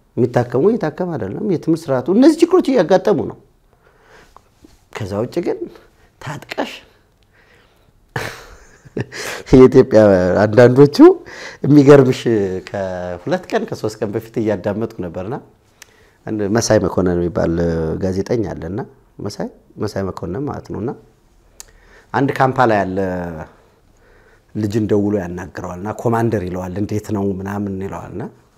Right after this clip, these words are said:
አጋጣሚ ልጁን ጓደኛችን ነው፣ ድምፁ ያው ተወሰነ ለመቀየር ተሞክሯል። «እንደዚህ እያደረግን ነው» ምናምን እና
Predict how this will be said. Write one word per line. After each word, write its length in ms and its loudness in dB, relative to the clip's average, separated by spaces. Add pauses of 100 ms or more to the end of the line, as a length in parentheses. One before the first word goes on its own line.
(600)
አጋጣሚ 440 -2
ልጁን 320 -2
ጓደኛችን 640 -4
ነው፣ 160 4 (400)
ድምፁ 320 -2
ያው 160 -2
ተወሰነ 420 -8
ለመቀየር 520 -4
ተሞክሯል። 580 -6
«እንደዚህ 320 -6
እያደረግን 420 -8
ነው» 100 -6
ምናምን 340 -6
እና 140 -10